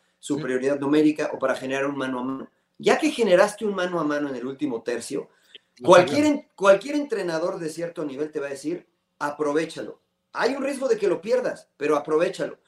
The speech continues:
Speaker 1: Pero si ni siquiera te animas a aprovechar o a in-, o a atacar y juegas para atrás, de nada sirvieron los cincuenta toques que hiciste,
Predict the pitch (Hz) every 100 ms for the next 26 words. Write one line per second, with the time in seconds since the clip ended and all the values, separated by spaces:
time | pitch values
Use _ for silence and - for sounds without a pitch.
0 | _ _ - 175 175 208 208 202 233 294
1 | 330 330 214 190 220 226 - - - 147
2 | 139 127 123 160 165 139 139 123 - 120
3 | 117 117 - 123 - 123 - 160 190 -
4 | _ - - - 240 254 - 165 147 135
5 | 151 - - _ - 151 202 269 277 226
6 | 226 233 190 - - 156 190 208 - -
7 | - - 151 147 151 156